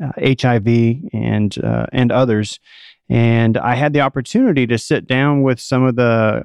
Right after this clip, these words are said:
uh, attendees and a, a handful of the speakers from the event, including, uh, this n-, gentleman, Mister Dan Cerruti. He's a vice president with I B M Watson Health.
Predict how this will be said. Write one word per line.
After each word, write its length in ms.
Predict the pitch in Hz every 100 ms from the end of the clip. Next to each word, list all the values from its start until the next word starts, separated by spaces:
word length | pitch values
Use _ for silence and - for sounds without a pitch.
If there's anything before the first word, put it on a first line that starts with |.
| -
uh, 160 | 57 - - 127
attendees 680 | - 131 120 131 180 170
and 220 | 95 117 110
a, 300 | 107 113 107 - 143
a 60 |
handful 640 | - 131 131 - 139 127 -
of 360 | 120 120 107
the 260 | 117 110 104
speakers 640 | - - 131 127 151 143 - -
from 320 | 139 131 131
the 100 | 127 -
event, 580 | 123 113 120 135 139 - _ _ _ -
including, 680 | 131 117 156 160 135 123 -
uh, 220 | - - - - - _ -
this 640 | 202 - - 123 135 123
n-, 160 | 139 135
gentleman, 540 | 123 135 131 131 117 120 - - _ -
Mister 480 | 139 - 123 117
Dan 360 | 107 110 123 123
Cerruti. 440 | - 113 147 131
He's 220 | 120 151 143
a 80 |
vice 160 | 120 127
president 440 | - 135 127 113
with 200 | 117 113 -
I 160 | 123 127
B 280 | 123 123
M 180 | 123 117
Watson 420 | 113 117 120 117
Health. 500 | 107 - 160 107 107